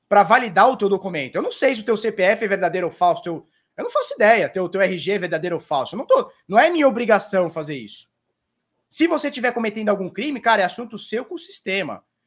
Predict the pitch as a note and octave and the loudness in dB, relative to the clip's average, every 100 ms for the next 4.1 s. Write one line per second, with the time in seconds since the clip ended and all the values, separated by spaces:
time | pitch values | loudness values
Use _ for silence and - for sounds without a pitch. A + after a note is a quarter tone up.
0 | _ - F#3+ F3 E3 - G3+ - A#3+ A3 | _ -4 -2 -2 -6 -8 -8 -8 -8 -8
1 | G3 E3+ G#3 - G4 A#4+ G3 F3 C3+ A#2+ | -6 -6 -6 -6 -6 -2 0 0 0 -6
2 | D#3+ C#4 A3+ C#4 D4+ A#3 A3 F#3+ F#3 E3 | -6 -4 -2 -2 -2 -4 0 0 0 0
3 | D3+ G3+ A#3 C#4 E4 G#3 A#3+ E3+ D#3 D3 | 0 -4 -8 -8 -2 2 2 2 -4 -6